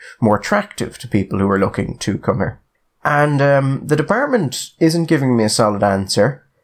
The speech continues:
and from what Helen McEntee said, she didn't seem to want to answer that question about the analysis that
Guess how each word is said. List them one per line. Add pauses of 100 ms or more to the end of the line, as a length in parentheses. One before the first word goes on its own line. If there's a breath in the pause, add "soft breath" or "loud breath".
(180)
and
from
what
Helen
McEntee
said,
she
didn't
seem
to
want
to
answer
that
question (380 soft breath)
about (300)
the
analysis
that